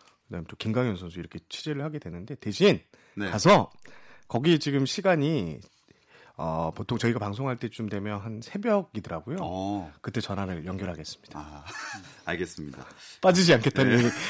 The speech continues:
Speaker 1: 처절한
Speaker 2: 간절한,
Speaker 1: 몸부림.
Speaker 2: 예.
Speaker 1: <laughs> 예.
Speaker 2: 아, 뭐, 현지에서 스프링 캠프 소식도 전해주는 것도 좀 색다를 것 같네요. 뭐, 그건 그렇고 두 분의 비활동 기간도 이제 끝난 거 아닙니까?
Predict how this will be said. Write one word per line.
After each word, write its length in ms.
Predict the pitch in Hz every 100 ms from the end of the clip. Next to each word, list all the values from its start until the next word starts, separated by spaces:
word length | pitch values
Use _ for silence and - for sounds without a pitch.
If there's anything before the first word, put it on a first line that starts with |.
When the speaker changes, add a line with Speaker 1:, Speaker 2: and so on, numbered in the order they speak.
| -
Speaker 1:
처절한 400 | - 190 196 185
Speaker 2:
간절한, 400 | 151 160 160 143
Speaker 1:
몸부림. 460 | 110 - - 262 -
Speaker 2:
예. 40 | 147 147
Speaker 1:
<laughs> 80 |
예. 180 | 147 123 156 - 247 247 -
Speaker 2:
아, 240 | 90 85
뭐, 160 | 87 87
현지에서 440 | - 208 240 214 185
스프링 340 | - 233 254
캠프 280 | 240 220 202
소식도 340 | 196 185 -
전해주는 460 | 147 127 151 147 135
것도 240 | 113 98
좀 160 | 104 98
색다를 380 | 151 208 185 156
것 100 | 95
같네요. 260 | 76 71 64 _ - - - -
뭐, 100 | 123
그건 240 | 165 185
그렇고 540 | 160 156 - 151 101
두 140 | - 135
분의 380 | 156 156 135 -
비활동 540 | 131 147 165 165 156
기간도 360 | 131 113 113 98
이제 340 | 80 85 76 - -
끝난 320 | 160 165 165
거 60 |
아닙니까? 440 | 120 80 76 -